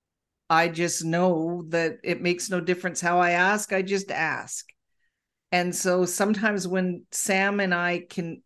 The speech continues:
remind each other to share, it makes it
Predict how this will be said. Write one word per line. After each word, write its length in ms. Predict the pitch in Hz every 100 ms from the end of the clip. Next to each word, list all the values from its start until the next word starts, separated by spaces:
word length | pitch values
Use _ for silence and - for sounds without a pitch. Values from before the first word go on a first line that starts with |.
| -
remind 640 | 175 175 170 180 196 196
each 240 | 180 - 175
other 480 | 160 160 156 160 _ _ _ _ -
to 500 | - 180 170 160 - -
share, 920 | - - 240 233 214 143 127 165 - _ _ _ _ -
it 180 | 175 180
makes 280 | 185 180
it 120 | 180